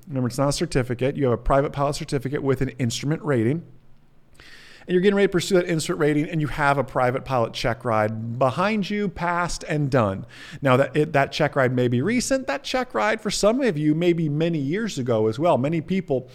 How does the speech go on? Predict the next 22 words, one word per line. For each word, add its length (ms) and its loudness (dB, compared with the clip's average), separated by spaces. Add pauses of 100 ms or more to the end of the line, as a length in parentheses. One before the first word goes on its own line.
(340)
will 120 2
do 100 4
their 140 6
private 400 0
pilot, 420 0
enjoy 560 0
being 200 0
a 40 -2
private 460 0
pilot, 400 2
and 100 -4
pursue 600 0
the 180 -8
instrument 360 -2
rating 320 2
when 220 2
time 400 -2
and 160 -2
money 320 0
and 100 -2
life 560 0
just 300 -4